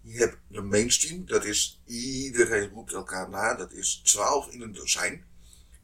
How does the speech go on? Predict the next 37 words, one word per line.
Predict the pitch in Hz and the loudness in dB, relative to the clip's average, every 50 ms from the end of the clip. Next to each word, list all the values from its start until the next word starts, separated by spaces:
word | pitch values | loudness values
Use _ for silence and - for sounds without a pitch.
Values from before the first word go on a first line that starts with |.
| _ | _
En | - - 180 180 | -2 0 0 0
je | 170 160 | 0 4
hebt | 147 147 147 - - - - 107 | 6 4 4 4 2 -10 -8 -2
de | 117 117 | 0 0
geavanceerde | - - - - - - 107 - - 170 156 123 107 - - | 0 0 -2 -4 -4 -2 0 0 2 2 2 0 -2 -4 0
S | - - - | 0 0 0
E | - - | 0 -2
O. | - - - _ - - - - - - - - - - - - - - | -12 -16 -18 _ -20 -20 -20 -20 -20 -20 -20 -20 -20 -20 -20 -20 -14 -4
Deze | - 98 110 139 139 - - - - - - - | 2 4 4 6 6 4 2 0 -4 -6 -10 -4
S | - 123 - - | 0 2 2 2
E | 117 117 | 4 4
O-soort, | 113 113 113 - - 113 110 110 107 - - - - - - - | 2 4 2 0 -4 -2 -4 -4 -4 -4 -6 -6 -8 -20 -20 -16
ja, | - - - - | -14 -12 -10 -8
dat | 139 139 - | -8 -6 -4
is | 151 143 - - - - - | -2 0 -2 -2 -4 -10 -16
best | 101 - 139 143 143 - | -4 2 4 4 4 4
wel | 120 113 - - | 0 0 -6 -8
uniek. | 117 117 110 110 160 - - - - - _ _ - - | -14 -14 -12 -10 -10 -10 -8 -8 -10 -10 _ _ -20 -12
In | - 113 139 | -8 -6 -2
Nederland | 156 170 175 165 156 - | 0 2 2 2 2 2
kom | - 151 143 | 0 -2 0
je | 139 | 2
dat | 131 123 123 | 0 0 0
niet | 127 107 - | 2 2 2
vaak | - - - - - | 4 4 2 0 2
tegen, | - - 185 175 127 - - - - - - | 0 2 4 4 4 2 0 -2 -2 -8 -10
omdat | - 143 151 151 143 139 - 190 170 147 - - - - - - - - - - | -6 -6 -6 -6 -6 -4 2 4 4 4 2 0 -6 -10 -10 -18 -20 -20 -14 -6
het | - 135 131 131 117 - - - - - | -4 -2 -2 -2 -4 -6 -14 -20 -16 -10
betaalde | - 117 117 - 143 120 131 120 110 117 - | -8 -2 0 0 2 2 0 0 -2 -4 -6
informatie | - 107 104 101 - 113 117 151 170 165 - - - - - | -6 -12 -10 -10 -10 -8 -4 -2 0 0 2 0 -2 -2 -4
is. | - - - - | -4 -4 -2 0
En | - - 208 226 226 220 196 | 4 8 8 8 8 8 6
we | 185 | 6
zijn | 185 190 185 180 | 6 6 6 0
natuurlijk | 175 175 - 151 147 - - | -2 -4 -6 -8 -8 -8 -4
allemaal | - 127 151 139 127 131 | -2 -2 -2 -2 -2 -4
Nederlanders. | 127 127 131 131 120 123 120 120 117 113 - - - - | -2 0 0 0 0 -2 -6 -6 -4 -4 -4 -4 -4 -6